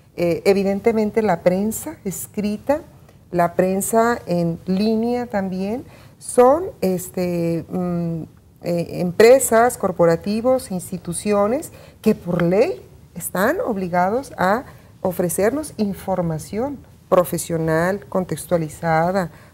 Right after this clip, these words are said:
plural, eh, veraz, oportuna, ¿sí? En donde no distorsionen las cosas,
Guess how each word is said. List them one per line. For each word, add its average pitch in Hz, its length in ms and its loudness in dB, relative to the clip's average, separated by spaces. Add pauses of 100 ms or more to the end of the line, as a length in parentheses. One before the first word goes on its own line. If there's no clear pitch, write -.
(120)
plural, 175 760 2 (440)
eh, 160 340 -2
veraz, 180 800 4
oportuna, 180 920 0 (520)
¿sí? 214 240 -4
En 202 100 -2
donde 165 280 2
no 170 200 2
distorsionen 185 840 -4
las 175 200 -6
cosas, 185 680 -2